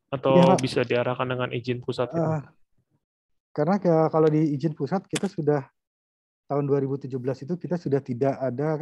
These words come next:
Speaker 2: terkait sama daerah, Pak, terkait rekomendasi, eh, perusahaan ters-, eh, perusahaan, satu perusahaan gitu, rekomendasi satu perusahaan dalam pengajuan perizinannya ke kita. Tapi kalau misalkan ada reko-, ada, ada,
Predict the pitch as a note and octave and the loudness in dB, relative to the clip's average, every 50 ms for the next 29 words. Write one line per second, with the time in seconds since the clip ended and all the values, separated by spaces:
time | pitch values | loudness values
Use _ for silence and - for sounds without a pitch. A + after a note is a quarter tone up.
0 | - _ _ - - C3+ - C3 C3 C#3 C#3 - - C3 B2 B2+ C3 C3 C3 B2+ | -8 _ _ -14 -14 -8 -4 -2 -2 -2 -2 -4 -6 -6 -4 -4 -2 -2 -2 -2
1 | A2+ A#2 G#2 G#2+ A2+ C3+ C3+ C#3 - C#3+ B2+ - A#2+ A#2+ A#2 - - A#2 - A#2 | -4 -4 -6 -6 -8 -10 -10 -10 -10 -12 -8 -6 -6 -6 -6 -6 -12 -10 -6 -6
2 | B2 A#2+ - B2 - B2 B2 B2+ B2 A#2+ A#2 A2 - - C3+ C3 C3+ C3 - _ | -6 -6 -6 -6 -4 -2 -2 0 0 -2 -2 -4 -4 -4 -4 -4 -4 -6 -8 _
3 | _ _ _ _ _ _ _ - B2+ B2 B2 B2 G#2+ _ _ _ _ _ _ _ | _ _ _ _ _ _ _ -10 -8 -6 -6 -8 -8 _ _ _ _ _ _ _
4 | _ _ _ _ _ _ _ _ _ _ - C#3 B2+ B2+ A#2 - B2 B2 B2 A#2 | _ _ _ _ _ _ _ _ _ _ -6 -4 -2 -2 -2 -2 -2 -2 -2 -4
5 | A2 - - C3+ C3 - C3 A#2+ - C3+ B2+ A#2+ - A#2+ B2+ B2 - B2+ - C3+ | -6 -8 -8 -6 -4 -4 -4 -2 -2 -2 -4 -4 -4 -4 -4 -4 -4 -4 -4 -2
6 | B2+ - B2+ C#3 D3+ C#3+ B2 C3 C3 A2 A2+ A2+ - B2 B2 A#2 A#2 A#2 - C3 | 0 0 2 2 2 2 0 0 -2 -4 -6 -6 -6 -4 -2 -2 -4 -4 -4 -4
7 | A#2 A#2 A2+ A#2 - A#2+ G#2+ - B2+ C3+ D#3 E3+ D#3+ - _ _ _ _ _ _ | -6 -6 -8 -10 -10 -8 -6 -4 -2 -2 -2 -4 -6 -10 _ _ _ _ _ _
8 | _ _ _ _ - B2 A#2+ B2 B2+ B2 C3+ B2 B2 A#2+ A2+ A2+ C3 B2+ A#2+ B2+ | _ _ _ _ -6 -4 -2 -2 -2 -2 -2 -2 -2 -2 -2 -2 -2 -2 -2 -2
9 | A#2+ A2 B2 A#2+ B2 C3 A#2+ B2+ G#2+ - C#3+ - - C3 B2+ B2 B2 - _ _ | -2 -2 -2 -2 -4 -4 -6 -8 -10 -12 -10 -6 -6 -4 -4 -6 -8 -14 _ _
10 | _ _ - - _ _ - B2 B2 F3 E3+ E3 D3 C#3+ C#3 C#3 C3+ C#3+ B2+ C3 | _ _ -20 -20 _ _ -8 -4 -2 -2 0 0 0 0 0 -2 -4 -4 -4 -4
11 | C3 B2+ B2+ B2 A#2 A#2+ B2 A#2+ A#2+ A#2 - B2+ A#2+ - B2 G#2+ - B2 B2 A#2 | -4 -4 -4 -4 -4 -4 -6 -6 -6 -8 -10 -10 -10 -10 -10 -8 -6 -6 -4 -4
12 | B2 A#2+ A#2 A#2+ A#2 A#2+ A#2 | -4 -6 -6 -6 -6 -6 -6